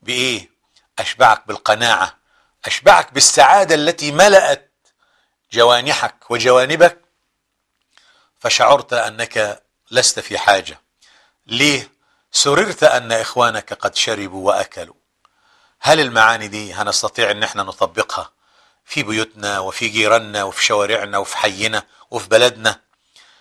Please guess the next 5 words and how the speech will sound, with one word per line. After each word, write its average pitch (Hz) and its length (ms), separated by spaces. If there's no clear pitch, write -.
عشان 156 280
البلد 139 340
كده 120 220
تنهض 110 440
وتتحرك، - 1080